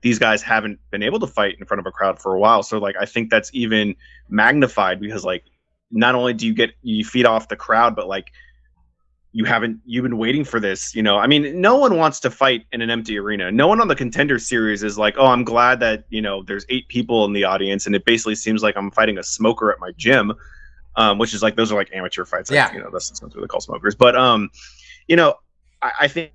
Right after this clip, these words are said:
Speaker 1: it's that. And I think, Bobby, you, you bring a good point. Like, these are all guys in the position where you kinda have to have good performances, right? Like, when you get to that top tier,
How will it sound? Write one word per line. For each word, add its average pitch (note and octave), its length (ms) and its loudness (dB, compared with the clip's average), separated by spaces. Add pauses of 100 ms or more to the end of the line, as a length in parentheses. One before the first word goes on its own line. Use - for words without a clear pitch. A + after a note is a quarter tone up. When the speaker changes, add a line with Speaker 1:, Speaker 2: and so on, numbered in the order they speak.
(160)
Speaker 1:
it's B2 380 -10
that. C3 280 2
And E3 100 -2
I F3 60 0
think, A3+ 160 -6
Bobby, G3 220 2
you, C#3+ 140 -10
you D#3+ 160 -12
bring G3+ 180 -4
a F3 40 -2
good D3+ 200 -2
point. D#3 200 -4
Like, A#2+ 280 -4
these F3+ 360 -2
are G3+ 200 8
all D#3 360 4
guys B2 460 0
in C3 160 -6
the C3 80 -2
position A2+ 580 -2
where A2 240 4
you A2 220 -2
kinda B2 320 2
have A2 220 -2
to G2+ 100 -6
have G2 400 -2 (800)
good B2+ 240 4
performances, F#2+ 840 -8 (120)
right? G2 200 2
Like, G2+ 140 0
when B2+ 240 8
you D3+ 80 8
get C#3+ 200 2
to F3+ 80 -8
that F#3 200 -4
top D#3 320 0
tier, D3+ 400 -2